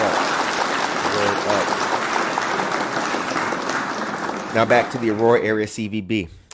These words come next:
The Aurora Area Convention and Visitors Bureau is, uh, was founded in nineteen eighty-seven. It's a private nonprofit organization dedicated to promoting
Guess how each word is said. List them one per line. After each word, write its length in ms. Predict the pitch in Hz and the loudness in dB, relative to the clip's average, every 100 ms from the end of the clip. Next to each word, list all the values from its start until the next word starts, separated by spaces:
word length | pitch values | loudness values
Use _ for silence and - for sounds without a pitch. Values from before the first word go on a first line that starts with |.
| - | 0
The 120 | 131 | 2
Aurora 360 | 135 147 180 170 | 4 6 6 6
Area 360 | 151 160 147 143 | 6 6 6 4
Convention 460 | 135 113 131 - | 0 0 0 0
and 120 | 123 113 | -2 0
Visitors 320 | 117 107 95 | 0 0 -4
Bureau 420 | 104 117 117 107 98 | -2 0 2 0 -2
is, 500 | 104 104 98 - - - | 0 0 -4 -12 -16 -10
uh, 180 | 98 95 | -4 -2
was 220 | 98 98 | -2 -2
founded 380 | - 117 135 139 | 0 2 2 0
in 180 | 101 101 | -2 0
nineteen 380 | 113 135 127 113 | 0 0 -4 -4
eighty-seven. 560 | 107 101 101 85 62 _ _ _ _ _ _ _ _ _ | -4 -2 -4 -4 -8 _ _ _ _ _ _ _ _ _
It's 100 | - | -14
a 40 | - | -4
private 420 | - 131 131 104 | 4 6 6 2
nonprofit 560 | 113 120 - 120 - | 0 0 0 -2 -2
organization 720 | - 104 101 90 98 98 101 | -4 -4 -4 -4 -4 -4 -6
dedicated 500 | 92 104 117 120 110 | -2 -2 -2 -4 -6
to 80 | 107 | -6
promoting 500 | - 92 104 113 117 | -10 -4 -4 -2 -6